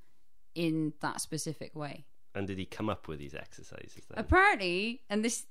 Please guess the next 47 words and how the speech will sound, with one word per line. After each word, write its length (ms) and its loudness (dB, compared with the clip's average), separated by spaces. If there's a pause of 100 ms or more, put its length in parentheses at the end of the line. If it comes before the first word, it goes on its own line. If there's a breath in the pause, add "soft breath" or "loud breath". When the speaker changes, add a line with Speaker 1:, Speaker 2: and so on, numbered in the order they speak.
Speaker 1:
I've 300 6
been 140 2
delving 320 4
into 240 2
the 100 0
world 220 0
of 80 -8
bodybuilding 520 0
science, 480 -4
and 140 -2
to 80 -12
be 140 -2
honest, 240 -2
there's 160 -4
not 160 2
a 20 -2
lot 180 0
I'm 80 0
gonna 140 -4
be 120 -4
able 120 -4
to 100 -8
pass 320 -6
on 160 -2
to 120 -8
you, 160 -6
'cause 260 -4 (100)
I 140 4
don't, 300 0
uh, 240 -6
they 80 2
use 240 0
a 60 2
lot 140 6
of 80 0
jargon. 540 0 (260)
They 100 2
haven't 280 4
had 200 2
much 160 -2
science 280 -4
communication 600 -2
training 480 -4
in 120 -2
the 40 -2
bodybuilding 560 -4
world. 280 -10